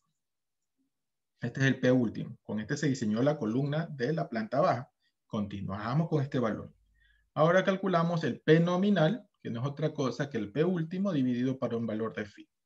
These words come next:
Los veintidós mil doscientos siete dividido para el valor de, de phi de cero punto noventa, un factor de seguridad.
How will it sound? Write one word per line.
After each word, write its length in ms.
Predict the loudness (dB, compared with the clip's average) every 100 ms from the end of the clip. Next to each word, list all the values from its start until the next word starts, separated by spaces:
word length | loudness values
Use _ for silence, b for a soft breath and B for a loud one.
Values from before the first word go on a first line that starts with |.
| _ _ _ _ _ _ _ _ _ _ _ -20 _ _ _ _
Los 180 | 2 4
veintidós 480 | 2 2 2 4
mil 220 | 4 4 4
doscientos 420 | 4 4 2 4
siete 200 | 4 4
dividido 280 | 6 6 6
para 140 | 6
el 140 | 6
valor 260 | 4 2 2
de, 200 | -2 -4 _
de 180 | -6 -6
phi 120 | 0
de 100 | -2
cero 260 | 0 -2 -2
punto 280 | -4 -4 -4
noventa, 580 | -4 -2 -2 -4 -8 -10
un 80 |
factor 360 | -8 -6 -4 -4
de 100 | -4
seguridad. 640 | -4 -4 -2 -2 -4 -8